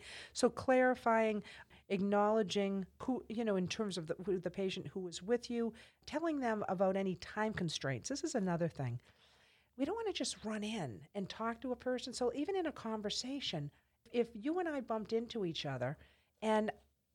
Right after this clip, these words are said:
I just, like, quickly, like, I had to be somewhere, but I didn't say to you, "Jeez, it's so great to see you,"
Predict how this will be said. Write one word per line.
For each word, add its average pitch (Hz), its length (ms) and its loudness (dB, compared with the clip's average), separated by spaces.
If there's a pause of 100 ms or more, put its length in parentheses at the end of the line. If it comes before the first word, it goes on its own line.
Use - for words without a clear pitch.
(120)
I 214 140 6
just, 247 300 0
like, 190 160 4
quickly, 220 400 4
like, - 160 4
I 196 80 6
had 208 220 0
to 190 60 -2
be 196 200 -2
somewhere, 190 320 2
but 170 100 2
I 185 140 4
didn't 180 240 2
say 185 260 2
to 180 80 2
you, 156 300 2
"Jeez, 208 360 0
it's - 120 -12
so 214 160 0
great 202 220 2
to 185 80 -4
see 220 340 0
you," 165 120 4